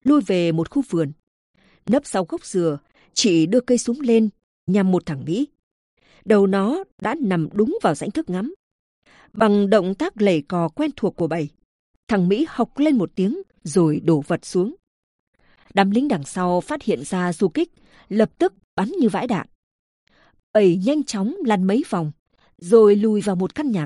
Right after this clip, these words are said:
kế bên. Lúc này, chị chỉ chạy theo phản xạ,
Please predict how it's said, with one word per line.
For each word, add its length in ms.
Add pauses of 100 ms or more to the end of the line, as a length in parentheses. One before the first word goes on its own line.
(100)
kế 140
bên. 240 (840)
Lúc 200
này, 320 (420)
chị 340
chỉ 260
chạy 240
theo 140
phản 240
xạ, 300